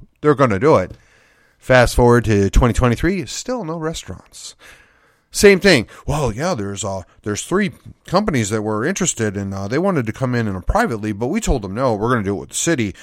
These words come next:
"Oh, well, we can't tell you who, though. You're just gonna have to trust us.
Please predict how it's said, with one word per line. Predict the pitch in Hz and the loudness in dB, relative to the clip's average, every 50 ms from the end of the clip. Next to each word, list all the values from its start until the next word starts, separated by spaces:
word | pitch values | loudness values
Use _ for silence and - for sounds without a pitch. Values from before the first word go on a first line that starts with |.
| - _ _ | -20 _ _
"Oh, | - 185 196 196 196 | 4 6 8 8 8
well, | 220 233 240 233 | 8 8 6 4
we | 247 262 | 2 4
can't | - 294 285 254 | 4 4 4 6
tell | 254 269 262 | 6 4 4
you | 247 226 208 | 6 6 8
who, | 254 294 294 | 8 10 10
though. | 226 208 175 160 160 170 170 - - _ _ _ _ _ _ | 10 10 10 10 8 8 4 2 -4 _ _ _ _ _ _
You're | - 214 | -2 2
just | 226 262 254 - | 2 4 4 6
gonna | 254 240 | 6 6
have | 226 - | 6 4
to | - 185 | 0 -4
trust | - - 262 269 254 - - | 4 6 6 6 6 6 4
us. | 165 151 151 151 - - - | 4 4 4 2 0 -4 -6